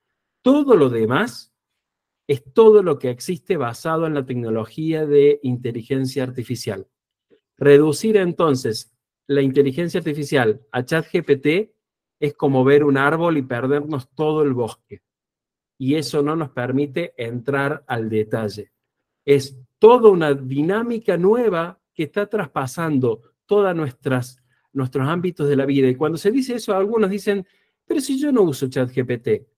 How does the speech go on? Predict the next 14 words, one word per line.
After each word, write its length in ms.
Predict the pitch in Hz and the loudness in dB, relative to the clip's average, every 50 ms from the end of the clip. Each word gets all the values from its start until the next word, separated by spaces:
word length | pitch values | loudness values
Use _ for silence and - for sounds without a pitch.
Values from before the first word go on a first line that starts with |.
| _ _ _ _ _ _ _ _ _ - | _ _ _ _ _ _ _ _ _ 0
Pero 220 | 156 143 143 143 160 | 4 4 6 6 4
mucho 340 | 208 277 294 - - 196 | 2 0 0 -2 -2 0
de 80 | 165 151 | 0 2
lo 120 | 135 131 | 0 2
que 100 | 131 131 | 0 0
nosotros 420 | 127 131 131 131 190 - - 196 160 | 0 0 -2 -4 -6 -6 -4 -4 -4
utilizamos 680 | 143 127 127 131 127 120 - - 131 123 123 120 123 | -4 -4 -4 -4 -4 -4 -4 -4 -4 -4 -4 -4 -4
ya 160 | 156 151 147 131 | -4 -6 -6 -4
tiene 280 | 175 180 180 180 170 | -4 -4 -4 -4 0
detrás 560 | 151 147 139 131 131 131 127 123 123 127 _ _ _ _ _ _ _ - | 2 2 2 2 2 -2 -2 -2 -2 -6 _ _ _ _ _ _ _ -6
herramientas 640 | 147 143 139 135 139 147 151 156 151 147 - 147 131 | -4 -4 -2 -2 -2 -2 -2 -2 -2 -4 -6 -8 -6
de 60 | 139 | -6
inteligencia 680 | 127 - 131 113 117 110 - 127 123 123 127 135 123 | -4 -4 -4 -8 -8 -8 -6 -4 -4 -4 -4 -4 -6
artificial. 640 | 120 120 - 120 - - 107 - - 107 95 95 | -6 -6 -12 -14 -10 -10 -10 -10 -8 -10 -10 -12